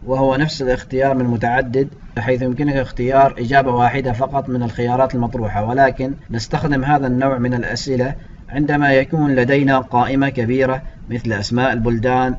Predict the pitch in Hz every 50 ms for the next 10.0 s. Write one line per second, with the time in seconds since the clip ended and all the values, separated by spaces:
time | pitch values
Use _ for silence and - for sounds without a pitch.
0 | - - - 95 95 113 127 127 127 123 123 127 117 - 104 110 113 117 113 113
1 | 113 113 123 135 135 131 127 - - - - 117 120 110 120 113 107 98 90 -
2 | - - - - - - 139 139 135 117 - - - - - - 139 131 - 160
3 | 160 147 147 147 160 151 147 151 147 135 127 - 131 123 120 139 139 135 131 131
4 | 131 127 107 135 123 120 120 113 - 139 135 135 135 131 110 113 107 135 131 -
5 | 135 120 113 - 117 113 104 131 127 123 120 120 117 117 - 135 127 127 131 127
6 | 131 127 - 123 120 113 127 131 - - 123 127 123 - - 135 139 131 123 117
7 | 107 101 92 90 92 85 - - 110 117 135 151 151 - - 156 151 147 - -
8 | - - - - 123 120 135 139 135 139 120 104 123 120 113 131 139 139 139 135
9 | 135 - 123 120 107 139 - - 127 127 120 120 127 139 139 131 123 120 123 135